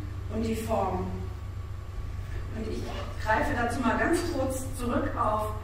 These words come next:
einen kommunikationswissenschaftlichen Ansatz, der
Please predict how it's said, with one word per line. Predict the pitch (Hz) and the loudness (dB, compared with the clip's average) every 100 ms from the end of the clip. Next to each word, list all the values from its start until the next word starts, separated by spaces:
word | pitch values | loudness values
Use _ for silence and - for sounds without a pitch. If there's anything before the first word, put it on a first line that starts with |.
| - - - - - | -4 -4 -4 -2 2
einen | 214 214 214 214 202 208 - - - - - - - - - | 4 4 2 2 2 2 0 -2 -4 -2 -2 -2 -2 -4 -2
kommunikationswissenschaftlichen | 233 254 233 - 269 302 - 240 254 262 254 - - - - | 2 4 4 4 4 6 4 4 2 2 2 2 0 -2 -2
Ansatz, | - 240 269 294 - - - - - - - - - - - - - | 2 4 4 4 2 -2 -4 -6 -6 -6 -4 -4 -4 -4 -4 -4 -2
der | 240 | 2